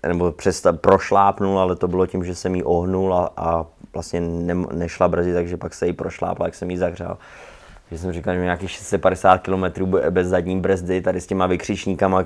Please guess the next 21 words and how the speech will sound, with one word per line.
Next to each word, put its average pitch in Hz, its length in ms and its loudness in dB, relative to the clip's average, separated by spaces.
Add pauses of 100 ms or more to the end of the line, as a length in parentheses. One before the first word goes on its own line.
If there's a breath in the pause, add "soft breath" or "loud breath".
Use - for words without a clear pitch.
s - 100 -12
kterých 92 280 2
jsem 92 260 2
jako 95 220 2
už 92 140 2
měl 95 140 2
trochu 98 280 2
respekt, 90 420 -2
protože 92 360 -4
první 95 320 0
den 98 160 0
jsem 104 160 -4
spadnul 104 320 2
kvůli 90 180 -2
tomu, 90 200 -4
že 87 60 -6
jsem 92 140 -6
přehlídnul 87 580 -2
ty 87 340 -2 (120)
vykřičníky, 87 600 -6
respektive 92 560 0